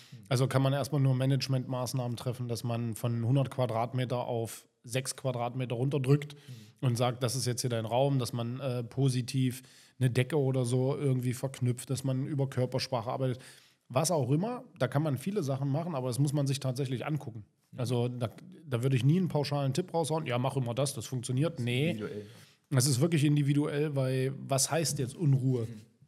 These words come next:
Speaker 2: Ja, ist auch eine andere Wahrnehmung, ne? Ich
Speaker 1: Ja, ja,
Speaker 2: glaube,
Speaker 1: genau.
Speaker 2: du nimmst da was anderes wahr, als ich's wahrnehmen würde und, äh
Speaker 1: Ja, genau. Und deswegen muss man das gucken. Deswegen arbeiten wir ja auch immer mit, äh, Videoanalysen. Und, ähm, wenn einer kommt, „Ja, Steve, hast du mal einen Tipp? Äh, wie krieg ich meinen Hund ruhiger? Der ist übelst nervös.“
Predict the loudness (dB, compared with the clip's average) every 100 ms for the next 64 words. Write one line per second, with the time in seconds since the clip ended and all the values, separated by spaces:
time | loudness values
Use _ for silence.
0 | -8 -4 -2 -2 -2 -4 -4 0 0 0
1 | -6 -6 -4 -6 -2 2 6 6 6 4
2 | 2 4 2 2 0 -2 -4 -6 -4 -2
3 | -2 -4 -14 -14 -8 -6 -6 -8 -8 -6
4 | -6 -8 -12 -14 -4 0 2 2 2 2
5 | 0 -2 -2 0 2 4 4 2 0 0
6 | 0 0 0 -2 0 4 4 4 2 2
7 | 0 0 0 0 -2 -6 -4 -4 0 0
8 | 2 2 0 0 2 2 0 -2 -2 -2
9 | -2 -4 -4 -4 -4 -4 -2 0 0 -2
10 | -4 -4 -4 -4 -4 -4 -2 -4 -4 -4
11 | -4 -4 -4 -2 0 2 0 0 0 0
12 | 0 -2 -2 -2 -2 -2 -2 0 -2